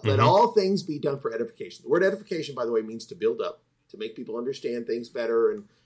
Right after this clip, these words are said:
Speaker 1: and apply things better. "If anyone speaks in a tongue, it should be by two or three,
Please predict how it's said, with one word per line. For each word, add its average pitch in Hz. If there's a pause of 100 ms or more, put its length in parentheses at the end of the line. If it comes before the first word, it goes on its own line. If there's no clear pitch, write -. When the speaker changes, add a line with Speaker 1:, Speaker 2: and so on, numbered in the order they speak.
(120)
Speaker 1:
and 107
apply -
things 113
better. - (520)
"If 185 (100)
anyone 240
speaks 202
in 185
a 170
tongue, 104 (560)
it 220
should 233
be 180
by 160
two 220
or 202
three, 143